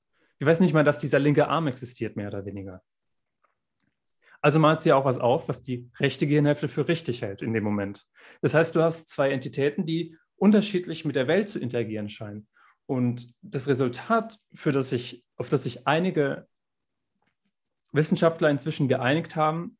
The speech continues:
was der Unterschied zwischen der rechten und linken Gehir-, Gehirnhälfte ist, die rechte ist unser Meister. Die rechte Gehirnhälfte ist unser Meister, der uns emotional sagt, was wir wollen, der uns über bildhafte Sprache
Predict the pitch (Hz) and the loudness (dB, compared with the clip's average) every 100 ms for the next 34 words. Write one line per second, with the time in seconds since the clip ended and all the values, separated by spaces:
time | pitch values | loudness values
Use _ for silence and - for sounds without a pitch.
0 | _ _ _ _ _ _ - 147 - - | _ _ _ _ _ _ -2 0 2 0
1 | - 214 247 208 - 131 - 127 139 131 | 2 2 2 0 -2 -6 -6 -4 -2 0
2 | 160 - 151 - 151 - 127 127 139 151 | -2 -2 -4 -2 -2 -2 -4 0 2 0
3 | - - 139 151 156 113 107 - 131 - | -2 -4 0 2 2 0 -4 -8 -8 -8
4 | - _ - - _ _ _ _ _ 143 | -16 _ -20 -20 _ _ _ _ _ 2
5 | 131 135 - 175 156 - 131 123 117 120 | 2 2 0 0 0 2 2 4 2 0
6 | - - - _ _ _ _ _ _ 120 | -6 -12 -14 _ _ _ _ _ _ 0
7 | 151 170 156 151 151 151 147 - 120 117 | 0 2 2 4 2 0 -2 0 2 2
8 | 135 - 131 131 - 117 123 - - 170 | 0 0 0 0 -2 -4 -6 -6 0 2
9 | 165 165 143 135 123 123 123 - _ _ | 2 2 2 2 0 -2 -2 -8 _ _
10 | - 123 127 113 113 104 113 110 113 - | -8 -2 2 4 2 2 -2 -2 -6 -10
11 | - - - 123 _ 120 120 156 185 180 | -14 -14 -18 -18 _ 0 2 4 4 4
12 | 170 - 175 160 127 - _ - - 143 | -2 -2 -6 -6 -10 -14 _ -18 -2 2
13 | 151 160 175 | 2 2 -2